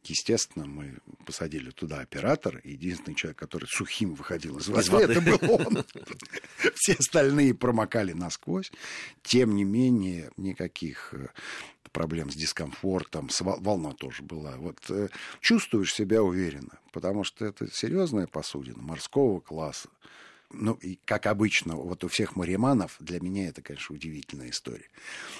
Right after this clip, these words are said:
Speaker 1: В лодке нет ни шеста, ни вёсел, ни, даже близко, только мотор. Это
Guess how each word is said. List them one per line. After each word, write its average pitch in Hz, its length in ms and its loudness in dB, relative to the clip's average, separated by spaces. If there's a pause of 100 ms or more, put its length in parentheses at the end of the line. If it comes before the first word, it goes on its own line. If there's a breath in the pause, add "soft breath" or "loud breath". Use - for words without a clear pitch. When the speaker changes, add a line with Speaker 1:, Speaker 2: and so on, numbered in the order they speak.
(260 loud breath)
Speaker 1:
В 85 140 2
лодке 135 380 6
нет 73 300 -12
ни 156 220 4
шеста, - 480 0 (840)
ни 160 200 6
вёсел, 110 540 4 (100)
ни, 139 180 0
даже 143 340 2
близко, 113 420 -2 (100)
только - 340 6
мотор. - 400 -10 (400 loud breath)
Это 101 260 -2